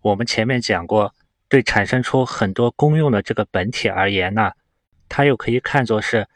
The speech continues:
上一个更高维度本体的某一项功用、某一个现象。比如这里的乐产生出君子所欲的功用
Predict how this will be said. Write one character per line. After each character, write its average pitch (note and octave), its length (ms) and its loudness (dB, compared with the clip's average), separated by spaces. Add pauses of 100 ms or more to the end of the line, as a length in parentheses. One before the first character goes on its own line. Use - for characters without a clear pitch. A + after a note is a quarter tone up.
(120)
上 C3+ 340 2
一 G#2+ 80 0
个 A2 220 2 (200)
更 C3 240 2
高 C3 240 2
维 G2+ 220 -2
度 G#2 240 -2
本 F#2+ 200 -2
体 G#2+ 180 -4
的 F2 220 -4 (220)
某 F#2 260 2
一 F#2 120 -6
项 A2 320 -2
功 A#2 220 0
用、 A2+ 220 0 (240)
某 F2+ 220 0
一 F2+ 100 -6
个 G#2+ 120 -4
现 C3 320 -2
象。 - 200 -6 (680)
比 G#2 100 -4
如 G2 160 -4
这 C3+ 180 -2
里 G#2 160 -4
的 G#2 120 -2
乐 B2+ 340 0 (260)
产 - 200 -4
生 A#2 200 -4
出 A#2+ 260 0 (180)
君 C#3+ 240 0
子 A#2+ 160 -4
所 F#2+ 320 -2
欲 B2 160 0
的 G2 120 0
功 A#2+ 260 2
用 A2+ 240 2